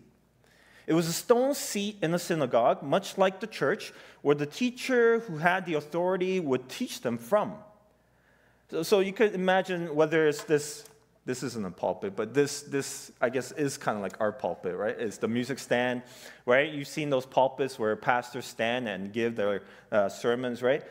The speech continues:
Basically, that was Moses' seat.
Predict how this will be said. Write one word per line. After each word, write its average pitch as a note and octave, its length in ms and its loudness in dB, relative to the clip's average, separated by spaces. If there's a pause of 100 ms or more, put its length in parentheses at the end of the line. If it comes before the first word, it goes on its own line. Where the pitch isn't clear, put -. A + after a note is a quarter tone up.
(680)
Basically, F#3+ 400 2
that F3 360 0
was E3+ 320 2
Moses' C#3+ 640 0
seat. - 420 -4